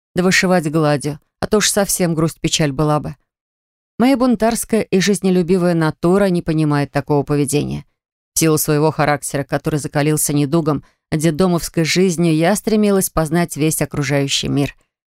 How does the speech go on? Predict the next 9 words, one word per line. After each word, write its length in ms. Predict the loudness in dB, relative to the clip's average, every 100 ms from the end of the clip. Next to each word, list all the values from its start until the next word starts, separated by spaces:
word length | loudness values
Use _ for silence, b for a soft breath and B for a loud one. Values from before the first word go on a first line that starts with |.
| _ -6
На 80 | -2
протяжении 580 | 0 0 2 2 2 0
всей 240 | 0 0
своей 300 | 0 0 0
недолгой 640 | 0 0 2 2 2 0 0
тридцатилетней 760 | -4 -4 -2 0 0 0 -2 0
жизни 360 | 0 0 0
я 160 | 0 0
училась. 640 | -2 -2 -2 -2 -6 -10